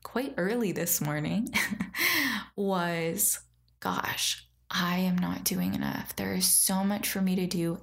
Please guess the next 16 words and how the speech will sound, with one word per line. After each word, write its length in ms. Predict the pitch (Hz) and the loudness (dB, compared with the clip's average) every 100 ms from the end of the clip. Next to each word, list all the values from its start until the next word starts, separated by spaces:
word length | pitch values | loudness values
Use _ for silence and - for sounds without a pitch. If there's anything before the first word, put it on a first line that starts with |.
| - | -2
and 380 | 170 175 175 - - - - - - | 0 2 2 0 -6 -8 -10 -12 -6
I'm 120 | 208 208 | 0 2
so 240 | - 175 | 4 2
overwhelmed. 520 | 175 180 170 170 175 | 0 0 0 0 0
I 80 | - | 0
don't 180 | 180 180 | 0 2
even 200 | 175 180 | 2 0
think 220 | - 180 | -2 -4
I 60 | 180 | -4
can 200 | - 175 | -2 0
do 180 | 180 - | 0 0
any 260 | 190 208 226 | 0 0 0
of 120 | 214 | -4
it." 100 | 214 - - _ _ _ - - - - - - | -6 -12 -18 _ _ _ -20 -14 -10 -10 -12 -4
And 360 | 208 208 196 190 | 0 2 2 2
so 600 | - 196 190 185 185 | 2 2 2 2 0